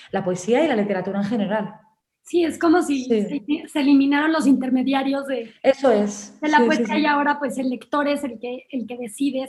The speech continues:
Speaker 2: si resuena o no con,
Speaker 1: Exacto.
Speaker 2: con ellos, ¿no?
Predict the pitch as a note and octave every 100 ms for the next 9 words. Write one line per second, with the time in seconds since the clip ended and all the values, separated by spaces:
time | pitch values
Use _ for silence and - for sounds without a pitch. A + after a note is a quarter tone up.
0 | C4+ B3+ A#3+ A3+ C#4+ C4+ C4 C4 C4 C4
1 | B3+ A#3 - _ _ - G#3+ - G#3 G3+
2 | - C#4+ D4 C#4 C4 G#3 B3 B3 D#4